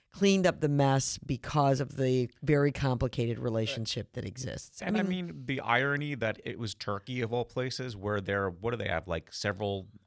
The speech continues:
Speaker 2: hundred journalists in jail right now in
Speaker 1: Right.
Speaker 2: Turkey that,
Speaker 1: Right.
Speaker 2: that they're holding without anyone
Speaker 1: Yep.
Speaker 2: being able to know what's going on with them. Like, it's kind of funny to, yeah, we're gonna hold Saudi Arabia accountable for that because Turkey has
Speaker 1: Right.
Speaker 2: a real issue with this, you
Speaker 1: Right.
Speaker 2: know?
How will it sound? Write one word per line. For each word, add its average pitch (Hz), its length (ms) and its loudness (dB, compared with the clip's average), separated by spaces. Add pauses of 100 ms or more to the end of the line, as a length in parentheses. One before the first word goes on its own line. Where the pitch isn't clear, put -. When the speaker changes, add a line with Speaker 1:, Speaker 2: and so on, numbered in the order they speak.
(180)
Speaker 2:
hundred 120 500 -2
journalists 110 600 -2
in 101 180 0
jail 101 280 0
right 98 220 -2
now 107 140 0
in 98 60 0
Speaker 1:
Right. 120 180 0
Speaker 2:
Turkey 120 520 -4
that, 131 80 -2
Speaker 1:
Right. 123 240 0
Speaker 2:
that 101 200 -2
they're 107 240 0
holding 113 560 -2
without 107 440 0 (120)
anyone 104 300 -2
Speaker 1:
Yep. 196 80 0
Speaker 2:
being 107 140 -2
able 104 120 -2
to 107 80 -4
know 107 140 0
what's 107 160 -4
going 107 200 -4
on 107 140 -4
with 101 100 -6
them. 107 300 -4
Like, 98 320 -6 (520)
it's 117 140 -4
kind 147 260 -6
of 110 120 -6
funny 113 360 -2
to, 95 240 -4 (200)
yeah, 107 260 -2
we're 85 220 -4
gonna 104 160 -4
hold 101 220 -6
Saudi 98 280 -4
Arabia 95 360 -4
accountable 92 420 -4
for 92 120 -8
that 90 200 -6
because 82 200 -10
Turkey 95 680 -8
has 98 160 -4
Speaker 1:
Right. 143 180 4
Speaker 2:
a - 20 -2
real 98 80 -2
issue 95 260 -8
with 80 140 -12
this, - 360 -10
you 135 60 -2
Speaker 1:
Right. 123 180 2
Speaker 2:
know? 95 140 -8